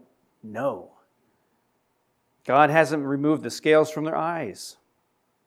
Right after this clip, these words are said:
In the words of Second Corinthians chapter four, verse four, "The God of this age has blinded the minds of unbelievers,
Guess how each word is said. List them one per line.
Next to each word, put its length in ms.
In 80
the 40
words 260
of 80
Second 260
Corinthians 400
chapter 240
four, 260
verse 220
four, 320
"The 100
God 320
of 100
this 400
age 400
has 200
blinded 520
the 60
minds 520
of 160
unbelievers, 800